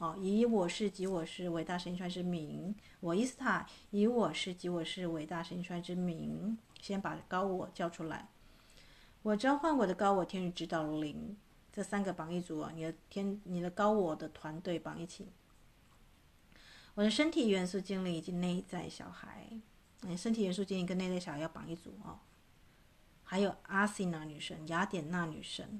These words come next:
啊，因为今天刚好就是她的光，而且这个你知道御夫座就在那个雅典娜猎户座这个上面一点点了，那因为又是昴宿星母，对不对？啊，你可以顺便把昴宿星母的名字写上去哦。呃，昴宿星夫人马卡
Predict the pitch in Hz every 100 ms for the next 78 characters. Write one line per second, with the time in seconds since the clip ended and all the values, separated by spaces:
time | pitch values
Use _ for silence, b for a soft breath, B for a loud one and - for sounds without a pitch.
0 | 208 160 175 180 202 214 208 208 156 170
1 | 202 165 151 160 160 165 202 165 - 175
2 | 165 156 156 277 220 220 208 196 196 190
3 | 175 190 190 180 180 165 156 180 170 170
4 | 175 - B B B 220 196 208 202 185
5 | 180 170 - 185 175 175 - 170 165 156
6 | 208 196 - 208 - - - - 226 220
7 | 233 226 202 160 - 196 - 185 170 143
8 | 160 160 214 - B B B - 170 175
9 | 233 240 202 - 240 233 220 165 160 165
10 | 226 208 214 202 175 160 175 180 175 -
11 | 180 170 - 175 196 208 B B B B
12 | 175 175 - - - 185 175 175 277 233
13 | 214 226 226 220 214 214 208 160 170 202
14 | - - - 170 185 - -